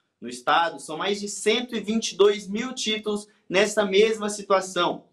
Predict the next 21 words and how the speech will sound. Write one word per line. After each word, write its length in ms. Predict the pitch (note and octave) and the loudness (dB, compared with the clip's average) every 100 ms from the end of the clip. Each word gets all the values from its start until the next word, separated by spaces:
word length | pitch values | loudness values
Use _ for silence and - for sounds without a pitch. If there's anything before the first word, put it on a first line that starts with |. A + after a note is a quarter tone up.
| _ _ _ _ | _ _ _ _
O 80 | - | -8
cancelamento 680 | - B2+ D3+ D3 C#3+ D#3+ - | -6 0 4 4 4 0 -2
do 100 | D#3+ | -4
título 360 | D#3 D3 C#3+ C#3+ | -4 -6 -4 0
de 80 | |
eleitor 500 | D3 F3+ F#3 E3+ E3+ | 4 4 6 4 4
pode 200 | E3 D#3 | 4 2
ocorrer 340 | G3 F3+ G3 G3+ | 2 4 4 4
por 140 | G#3 | -2
diversos 540 | G#3 G#3 G#3 A3+ A3 G#3+ | -6 -2 0 0 -2 -4
motivos, 560 | G#3+ - C#3+ - - _ _ _ | -4 -2 -2 -4 -12 _ _ _
como 180 | - B2+ | -2 4
deixar 380 | C#3 C3+ C#3 C3+ | 6 6 2 0
de 60 | |
votar 580 | G2+ G2 - C#3+ D#3 D#3+ - - | -2 -6 2 4 4 -2 -8 -6
ou 180 | F#3 G#3 | -4 -2
justificar 840 | F3+ A#3 A#3 G#3+ G#3 G3+ F#3+ G3 | -4 -6 -6 -6 -6 0 2 4
a 60 | F#3+ | 2
ausência 500 | F3+ D3+ D3 D3 F#3+ | -2 -6 -8 -4 -4
às 160 | F#3+ | -2
urnas 380 | F3 F3 F3+ - | 0 0 -2 -10